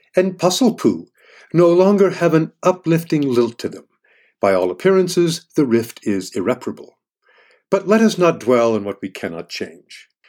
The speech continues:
but instead focus on your shortcomings. As a recipient of this revelation, you are part of a vast community whose constituent members are incredibly cheap.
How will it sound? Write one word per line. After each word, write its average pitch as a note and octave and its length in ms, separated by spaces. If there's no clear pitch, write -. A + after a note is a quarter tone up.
but E3 100
instead F3+ 480
focus G3 640
on D3+ 160
your G3 160
shortcomings. - 800
As A3 160
a A#3+ 60
recipient A3+ 560
of B2 80
this C#3 180
revelation, G2 600
you E3+ 180
are F3+ 60
part D#3+ 200
of D3 80
a D#3 80
vast A#2+ 400
community G2+ 480
whose B2 180
constituent F3+ 680
members B2 340
are B2 160
incredibly A2+ 800
cheap. - 420